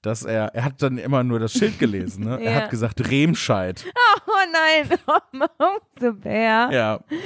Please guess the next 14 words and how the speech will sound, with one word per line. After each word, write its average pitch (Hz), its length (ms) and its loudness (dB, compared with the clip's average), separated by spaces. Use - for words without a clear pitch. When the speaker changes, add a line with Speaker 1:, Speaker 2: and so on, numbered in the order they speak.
Speaker 1:
wo 330 140 2
kommt, 233 120 0
Speaker 2:
Remscheid. 262 760 0
Speaker 1:
wo 139 180 2
kommt 139 240 0
sein 180 240 2
Dialekt 151 560 0
her, 214 220 0
<laughs> 214 160 2
wenn 185 180 -2
er 165 140 2
das 147 200 2
so 131 140 2
ausspricht? 127 520 0